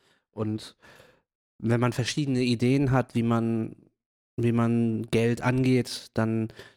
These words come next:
kann es halt zu Streitigkeiten kommen. Das ist ja auch vollkommen normal und, ähm,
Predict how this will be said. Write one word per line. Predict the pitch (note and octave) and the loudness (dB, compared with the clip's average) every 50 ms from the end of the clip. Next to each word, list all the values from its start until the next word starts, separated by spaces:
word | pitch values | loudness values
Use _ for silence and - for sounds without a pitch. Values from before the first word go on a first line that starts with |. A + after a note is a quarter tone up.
| _ _ - | _ _ -4
kann | - - A#2+ C3+ | -2 -2 0 -2
es | C#3 - - | -2 -2 -2
halt | C3 A#2+ - | -4 -4 -2
zu | - B2 | -4 -6
Streitigkeiten | - - - A#2 B2 - C#3 B2+ - - B2+ A2+ A2 - A2+ | -6 -4 -2 -2 -2 -2 -4 -6 -4 -2 0 0 0 0 -2
kommen. | - - A2+ A2+ | -2 0 0 2
Das | A2+ A2+ - | 0 0 0
ist | C3 - | 0 0
ja | - A#2+ | 0 -2
auch | - | 0
vollkommen | - - B2+ C3+ - - C#3+ C3 B2+ B2+ B2 B2 A#2+ | 0 2 2 2 0 0 0 0 0 0 0 0 0
normal | A#2 A#2 A#2 A#2 A2+ A2+ A#2+ B2+ C#3 C#3+ C3+ C3 A2+ | 2 2 2 4 4 4 4 4 4 4 2 2 0
und, | A#2 A#2 A2 - _ - - - _ _ _ _ _ - | -2 -4 -8 -10 _ -20 -20 -20 _ _ _ _ _ -6
ähm, | - F#2 G2+ G#2+ G#2+ G#2+ G#2+ G#2+ G#2+ G#2+ - - | -2 0 2 2 2 2 0 0 -2 -4 -6 -8